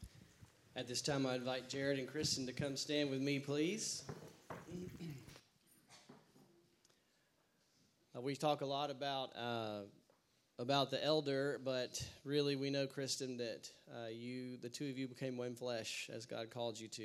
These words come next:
and we know that it's, uh, a huge responsibility on the spouse as well. You will pay a, uh, a heavy cost, uh, as the two of you die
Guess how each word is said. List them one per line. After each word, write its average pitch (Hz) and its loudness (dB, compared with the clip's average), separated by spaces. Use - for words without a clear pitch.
and 107 -6
we 110 -4
know 110 -2
that 107 -4
it's, 104 -4
uh, 101 -4
a 107 -4
huge 143 -2
responsibility 127 -4
on 113 -4
the 110 -8
spouse 127 0
as 117 -4
well. 127 0
You 120 -4
will 117 -2
pay 110 -2
a, 101 -6
uh, 92 -8
a - -2
heavy 127 -2
cost, - 0
uh, 107 -4
as 117 -2
the 117 -6
two 156 0
of 139 2
you 117 -4
die 110 -4